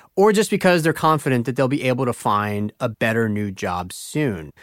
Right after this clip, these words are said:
So the labor market has been tighter than I think a lot of people might have expected, given the shock of the pandemic.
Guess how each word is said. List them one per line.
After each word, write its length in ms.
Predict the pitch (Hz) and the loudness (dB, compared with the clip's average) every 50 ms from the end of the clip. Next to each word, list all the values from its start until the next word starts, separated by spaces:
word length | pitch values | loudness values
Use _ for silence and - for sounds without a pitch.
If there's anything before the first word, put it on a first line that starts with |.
| - - - - - - _ | -20 -20 -20 -20 -20 -20 _
So 200 | - - - 226 | -6 2 2 4
the 100 | 214 233 | 6 6
labor 340 | 220 220 247 285 330 339 339 | 6 6 6 6 4 4 4
market 300 | 311 311 294 269 240 240 | 4 4 4 4 2 2
has 140 | 220 208 190 | 0 2 2
been 160 | 214 196 180 | 4 2 2
tighter 500 | - - - - 220 254 302 311 294 226 | 2 -2 -2 0 2 2 4 4 2 2
than 140 | 180 190 180 | 2 2 2
I 100 | 175 175 | 0 0
think 160 | - - - | -2 -4 -6
a 80 | - 277 | -4 -2
lot 460 | 226 165 139 135 147 143 151 160 160 | -4 -2 0 2 4 4 4 4 2
of 100 | 143 - | 0 -2
people 360 | - - 139 131 135 135 123 | -2 -2 -2 0 0 0 0
might 220 | 120 123 123 123 117 | 2 2 2 2 2
have 100 | 110 104 | 0 -2
expected, 840 | 98 - - - 202 202 214 202 - - 135 120 117 113 123 - _ - | -6 -10 -6 -2 -2 -2 -2 -2 -2 -2 -2 -2 -2 -2 -6 -10 _ -2
given 400 | - 165 175 185 226 208 180 151 | 0 0 2 2 2 2 0 0
the 40 | |
shock 520 | 135 - - - - 131 120 131 135 - - | -2 -4 -4 -2 0 2 2 2 0 -2 -6
of 140 | 127 117 107 | -8 -6 -6
the 80 | 113 - | -6 -6
pandemic. 760 | - - 113 107 107 101 - - - - 120 95 95 - | -6 -6 -4 -4 -4 -4 -4 -4 -2 -2 -2 -2 -4 -8